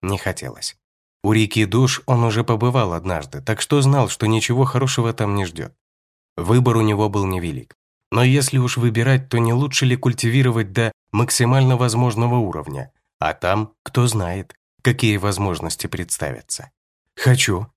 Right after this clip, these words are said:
наконец сказал господин с горы. "Тогда выпей свое вино.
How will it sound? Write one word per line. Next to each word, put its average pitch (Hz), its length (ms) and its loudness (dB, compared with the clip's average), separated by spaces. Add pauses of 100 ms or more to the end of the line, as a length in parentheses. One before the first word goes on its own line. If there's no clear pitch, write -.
(400)
наконец 104 440 0
сказал 95 340 -2
господин 87 480 -4
с 85 80 -6
горы. 76 320 -8 (440)
"Тогда 101 400 0
выпей 110 340 2
свое 101 360 0
вино. 80 420 -4